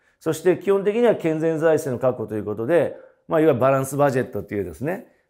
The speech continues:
まあ、収支がこう整うよう、単年度で整うような、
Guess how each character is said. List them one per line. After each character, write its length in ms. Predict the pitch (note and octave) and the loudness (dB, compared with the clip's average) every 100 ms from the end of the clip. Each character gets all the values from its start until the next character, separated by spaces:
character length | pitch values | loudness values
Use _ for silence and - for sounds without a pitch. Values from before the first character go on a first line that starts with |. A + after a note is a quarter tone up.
| - | -2
ま 220 | D3+ C3 | 0 2
あ、 40 | A2 | 0
収 220 | D3+ C3+ | -2 -2
支 180 | - D3 | 0 2
が 160 | C3+ | 2
こ 360 | - G#2+ G#2 G2+ | 2 -2 -2 -4
う 40 | |
整 380 | A#2 C3+ C3 A#2+ | -6 -4 -2 -2
う 20 | |
よ 80 | G2+ | -4
う、 40 | F2+ | -4
単 280 | E3+ F3 | -2 0
年 200 | F3+ E3+ | 0 0
度 100 | E3+ | 0
で 100 | F3+ | 0
整 420 | B2 A2 A#2+ B2+ A2 | 0 -4 -4 -2 -2
う 60 | |
よ 140 | A2 G2+ | -4 -4
う 40 | |
な、 360 | D3+ E3 G2 | 0 0 0